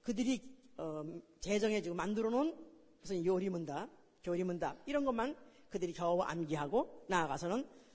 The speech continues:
하다못해 기도도 자기들이 스스로 기도를, 어, 어, 자기의 말을 자기 언어 가지고 막 하는 게 아니라 그 기도문이 있잖아요. 아플 때는 이거 기도문에, 아플 때 기도하는 기도문, 또 무슨 누가 죽으면 누가 죽은 데 따라서 하는 기도문, 뭐 이런 거 다 있어가지고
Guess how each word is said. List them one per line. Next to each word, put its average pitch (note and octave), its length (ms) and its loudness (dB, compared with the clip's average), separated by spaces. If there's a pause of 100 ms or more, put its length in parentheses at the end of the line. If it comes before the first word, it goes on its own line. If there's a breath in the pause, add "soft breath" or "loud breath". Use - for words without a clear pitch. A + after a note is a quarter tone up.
(360 loud breath)
하다못해 D4 340 2
기도도 D#4 460 2
자기들이 C4 360 -2
스스로 E4+ 420 -2
기도를, D4 420 0 (340 loud breath)
어, G3+ 260 0 (720)
어, F#3 500 2 (140)
자기의 G3+ 360 2
말을 G3 520 2
자기 F#3 220 -4
언어 F3+ 180 0
가지고 E3+ 240 2
막 - 100 -6
하는 G#3 120 -2
게 F3 80 0
아니라 F#3+ 200 2 (400 loud breath)
그 C4 200 0
기도문이 B3+ 640 4
있잖아요. D#3 440 0 (320 loud breath)
아플 G3 360 2
때는 G#3 260 2
이거 G3 220 4
기도문에, F3 640 2
아플 A3 280 -4
때 C4+ 200 -2
기도하는 G#3+ 580 0
기도문, D#3+ 500 0 (380 loud breath)
또 G#3+ 180 4
무슨 F#3+ 300 0
누가 F3+ 220 0
죽으면 F3+ 360 -2
누가 G#3+ 200 2
죽은 C#4+ 280 -2
데 C#4+ 100 0
따라서 B3+ 360 2
하는 B3+ 140 0
기도문, G#3+ 360 2
뭐 A3+ 80 0
이런 D#4+ 140 0
거 E4 80 -4
다 D#4 100 0
있어가지고 B3+ 300 -6